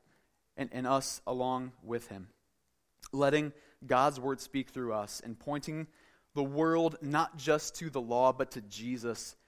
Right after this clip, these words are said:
who fulfilled it for them. On the cross, God is putting his justice to work for us so that we can work for his justice in the world. The second point is this, is that God does what's right.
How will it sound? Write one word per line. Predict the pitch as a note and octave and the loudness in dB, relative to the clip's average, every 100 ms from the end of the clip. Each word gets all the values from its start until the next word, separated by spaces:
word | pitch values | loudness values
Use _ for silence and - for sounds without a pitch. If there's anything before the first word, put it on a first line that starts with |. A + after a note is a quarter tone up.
| _ - | _ -12
who | C#3 | -10
fulfilled | - A2+ - A2 G#2+ | -8 -10 -4 -4 -4
it | - | -8
for | G#2+ | -12
them. | G2 F#2 G2 | -10 -12 -8
On | A#2+ C3+ | -4 -4
the | C#3+ | -4
cross, | - A#2 G#2+ - | -2 0 0 -4
God | A2+ A#2 B2 B2 - _ _ - | -2 2 2 2 -6 _ _ -10
is | C3 - | -10 -8
putting | - D3 D3 D3 - _ | 0 0 2 -2 -8 _
his | C3+ A2 | -10 -8
justice | - B2+ - C#3 - | -2 -2 -2 -8 -12
to | - | -8
work | A2+ A#2 - | -6 -6 -8
for | A#2 | -6
us | A2+ A2 - | -2 -2 -4
so | A2 | -10
that | A2 | -10
we | A2 B2 | -8 -10
can | C#3+ B2 | -10 -12
work | A2 - | -12 -12
for | G#2+ | -14
his | G#2 - | -14 -12
justice | G2 F#2 - F#2+ - - _ _ _ _ _ A2 | -14 -14 -14 -16 -16 -20 _ _ _ _ _ -12
in | G2+ | -10
the | F#2+ | -10
world. | F#2 F2+ A2+ _ _ _ _ _ _ _ _ _ _ - | -10 -12 -16 _ _ _ _ _ _ _ _ _ _ -20
The | - | -8
second | C#3+ C#3+ | -6 -6
point | - B2+ | -6 -8
is | A2 | -6
this, | A2 A#2 | -8 -10
is | G#2+ | -12
that | - | -8
God | A#2 A2+ A#2 | -2 -2 -2
does | A#2 A2+ G#2+ - _ _ _ - | -2 -4 -6 -12 _ _ _ -10
what's | G#2+ G#2+ - - | -6 -6 -8 -14
right. | G#2+ F2+ - | -10 -10 -12